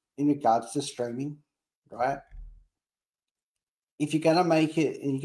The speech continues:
gonna do it properly, right, invest your time in it.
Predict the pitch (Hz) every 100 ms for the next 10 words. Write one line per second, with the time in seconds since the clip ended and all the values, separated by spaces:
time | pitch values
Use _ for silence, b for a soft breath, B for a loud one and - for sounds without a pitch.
0 | 147 147 135 - 127 - 160 170 165 -
1 | 156 117 131 - - _ _ _ _ _
2 | _ _ _ _ 135 127 139 147 - 175
3 | 170 120 120 151 165 180